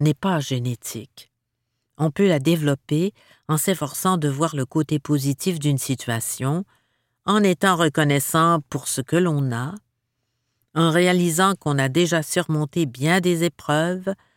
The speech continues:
ou en entretenant une image favorable de nous-mêmes.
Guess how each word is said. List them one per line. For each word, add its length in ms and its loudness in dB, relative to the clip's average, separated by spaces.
ou 200 4
en 260 4
entretenant 960 0
une 160 2
image 480 0
favorable 760 0
de 140 2
nous-mêmes. 640 -2